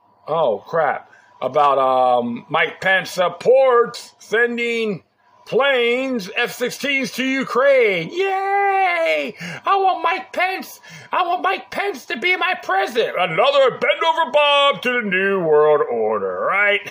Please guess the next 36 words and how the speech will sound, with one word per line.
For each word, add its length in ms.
<laughs> 960
Oh, 640
man. 480
This 80
is 80
a 80
lot 300
of 60
insanity. 760
World 300
War 160
Three 320
and 100
all 200
that. 440
Um, 600
this 160
one 80
here, 240
the 140
WorldNet 420
Daily. 680
The 100
state 340
to 80
place 260
floating 440
barrier 340
in 160
Rio 220
Grande 320
River 300
to 140
curb 380
illegal 320
immigration. 840